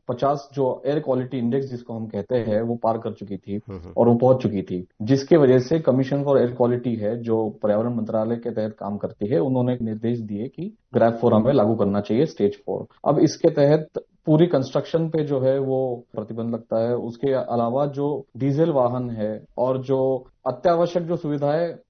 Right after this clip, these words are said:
Speaker 1: ना देने वाले जो वाहन है, उनको रोका जा सकता है।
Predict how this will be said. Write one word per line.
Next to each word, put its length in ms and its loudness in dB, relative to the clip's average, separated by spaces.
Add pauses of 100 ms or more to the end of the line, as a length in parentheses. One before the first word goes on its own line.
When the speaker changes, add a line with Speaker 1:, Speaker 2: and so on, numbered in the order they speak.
(140)
Speaker 1:
ना 220 0
देने 220 0
वाले 200 2
जो 140 -2
वाहन 320 -2
है, 80 -4
उनको 560 -4
रोका 280 -2
जा 80 -2
सकता 440 -8
है। 140 -10